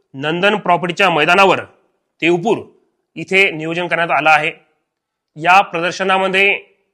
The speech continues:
पंच्याहत्तर बचत गटांचे स्टॉल, ज्यामध्ये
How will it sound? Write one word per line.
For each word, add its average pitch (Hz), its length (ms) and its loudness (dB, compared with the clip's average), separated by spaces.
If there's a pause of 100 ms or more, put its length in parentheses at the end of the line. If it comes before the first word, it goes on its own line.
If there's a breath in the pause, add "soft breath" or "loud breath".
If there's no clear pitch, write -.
(280)
पंच्याहत्तर 202 840 0
बचत 165 480 -6
गटांचे 185 440 -2
स्टॉल, 165 460 0 (760)
ज्यामध्ये 185 500 0